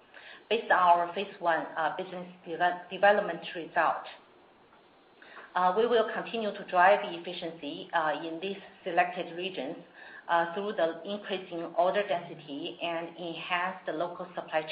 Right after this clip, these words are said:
chain and logistics network. And second,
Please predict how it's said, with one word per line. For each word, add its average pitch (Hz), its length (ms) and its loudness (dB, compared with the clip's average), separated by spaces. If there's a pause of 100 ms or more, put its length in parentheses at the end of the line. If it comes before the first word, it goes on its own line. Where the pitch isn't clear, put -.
chain 147 260 -8
and 160 140 -6 (100)
logistics 160 600 -8 (380)
network. - 440 -2 (960)
And 190 240 -2
second, 220 420 6